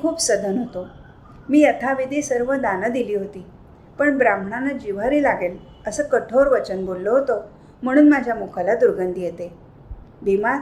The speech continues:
तू सावध राहा, कठोर वचन बोलू नकोस. ऋषींचं बोलणं ऐकून भीमसेन मनात दचकला. श्रीकृष्णाने आपल्याला गंधमादन ऋषींकडे का पाठवलं याचं कारण भीमाच्या लक्षात आलं.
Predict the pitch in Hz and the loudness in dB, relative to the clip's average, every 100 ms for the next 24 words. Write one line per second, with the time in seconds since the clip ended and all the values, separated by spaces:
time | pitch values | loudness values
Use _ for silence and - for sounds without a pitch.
0 | - - 240 240 196 190 240 247 190 170 | -8 -8 -6 -4 -4 0 2 2 0 -10
1 | - - - - 220 - 240 269 247 262 | -18 -20 -20 -4 -2 0 2 4 4 2
2 | 277 254 208 269 285 208 190 - - - | 0 2 2 2 2 -2 -8 -10 -20 -20
3 | - - - 240 254 311 311 294 294 240 | -20 -20 -12 -4 -2 2 4 4 4 2
4 | 226 247 240 262 254 208 202 196 262 262 | 0 -2 -2 -4 0 0 0 0 0 0
5 | 214 190 226 220 185 233 226 202 - - | -4 -4 -2 0 0 -2 -8 -14 -18 -20
6 | - - - - 214 214 240 240 277 302 | -20 -20 -20 -14 -12 -4 -4 -2 2 2
7 | - 220 220 240 233 208 196 233 240 254 | 0 -6 -2 -2 -2 -6 -4 -4 -2 -2
8 | 262 240 240 233 240 262 262 254 269 285 | 0 -2 -4 -8 0 0 2 -2 0 0
9 | 254 202 180 180 - - - - 214 220 | 0 -2 -4 -6 -14 -20 -20 -12 -8 0
10 | 269 262 208 220 262 240 196 196 196 226 | 0 0 -2 -4 -6 -8 -8 -6 -4 -2
11 | 180 - 220 220 180 | -4 -4 -4 -2 -2